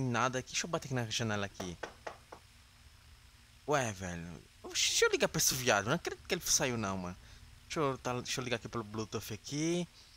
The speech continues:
Ana, ligar pro Alan. Aí, tá chamando.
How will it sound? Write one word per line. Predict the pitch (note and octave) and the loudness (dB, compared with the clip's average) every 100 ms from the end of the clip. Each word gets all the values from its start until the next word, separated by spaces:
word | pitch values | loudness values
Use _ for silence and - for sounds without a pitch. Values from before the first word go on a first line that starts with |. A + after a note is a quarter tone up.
| - - | -20 -4
Ana, | C3 E3 G3+ G#3 G3+ - - - - - A#2+ | 4 6 8 6 4 0 -16 -16 -16 -12 0
ligar | C#3 C#3 D3+ D#3+ | 2 6 6 6
pro | E3 E3+ D#3+ D3 - | 2 2 4 2 2
Alan. | C3 B2+ A#2 F#2+ E2 E2+ - - - - - - - - - - - - - - | 4 4 4 2 -2 -6 -14 -20 -20 -20 -20 -20 -20 -20 -20 -20 -20 -20 -20 -8
Aí, | F2+ F2 | -6 -4
tá | E2+ | 0
chamando. | - G#2+ E2+ D#2+ | 0 2 -2 -4